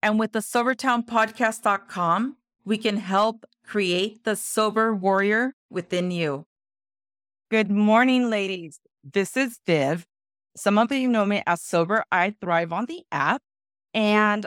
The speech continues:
I'm here with two of our brilliant ladies from I A S. That's where we met.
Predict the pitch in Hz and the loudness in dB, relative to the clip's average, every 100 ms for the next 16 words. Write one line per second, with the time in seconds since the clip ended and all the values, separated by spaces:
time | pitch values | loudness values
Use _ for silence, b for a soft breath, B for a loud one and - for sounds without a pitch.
0 | - 202 208 208 277 165 170 185 170 _ | -2 -2 -2 -6 -10 -8 -2 -2 -2 _
1 | - - 233 254 - - 175 - 175 170 | -14 -4 0 0 -2 -2 -2 0 2 2
2 | - 175 190 202 202 208 214 _ _ _ | 0 -2 0 -2 -4 -6 -12 _ _ _
3 | 160 180 208 160 139 135 _ _ _ _ | -4 0 0 -2 -8 -12 _ _ _ _
4 | - 165 156 151 151 - 151 156 190 - | -2 2 2 0 -2 -4 -2 -2 -4 -6
5 | 220 247 - 151 160 - - _ _ _ | -6 -6 -2 -2 -2 -8 -20 _ _ _
6 | - 175 180 - 220 196 208 190 247 214 | -8 -4 -4 -4 -8 -4 -4 -2 -2 -4